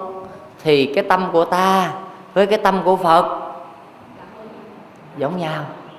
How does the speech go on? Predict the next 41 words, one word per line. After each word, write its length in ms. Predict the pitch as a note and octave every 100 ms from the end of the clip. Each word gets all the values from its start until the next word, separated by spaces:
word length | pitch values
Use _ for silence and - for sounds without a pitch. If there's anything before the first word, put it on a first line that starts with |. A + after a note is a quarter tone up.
| - - - -
phải 180 | C3+ D#3+
không? 100 | A#2+ - - - -
Cho 100 | F#3
nên 180 | F#3 F3+
là 100 | D#3+
cái 140 | -
bài 220 | F#3+ E3 D#3
này 360 | D#3 D#3 B2+ - - - - - -
chúng 160 | G#3
tôi, 300 | G3+ F#3 F3
à, 640 | E3+ E3 D#3+ D3+ D3 C#3 C3+ C3 B2+
suy 160 | - G3
nghĩ 420 | E3+ C3 F3 B3+ -
chỉ 80 |
có 140 | D#3+ G#3+
ba 240 | F#3+ F3+
nghiệp 200 | E3+ B2+ -
thôi: 200 | F3 E3+ - - -
thân, 380 | G#3 G#3 F3 C3+
miệng 360 | B2 D3 C#3+ D#3
và 80 | C#3+
ý. 260 | F3 A3 - - - - - - - -
Cái 100 | A3
thân 240 | A3+ A3
chúng 160 | G3+ A#3+
ta 340 | A3+ A3 F#3+ - - -
mà 240 | D#3+ D#3
nó 520 | D3 D#3 E3+ G#3+ A#3+ A3
vui 300 | G3 B3 G#3
vẻ, 500 | A#2+ B2+ G#3 - - E3+
nó 80 | G3+
an 260 | G#3+ A3
lành, 260 | G3+ D#3+ C#3
nó 100 | G3
niệm 460 | F3 D#3 E3 - - - -
thì 160 | C3 -
ắt 200 | A3 -
hẳn 220 | D3 G#3+
rằng 320 | G3 E3 B2+ - - -
chúng 220 | A3 G3+
ta 440 | G3+ F#3+ F3+ E3+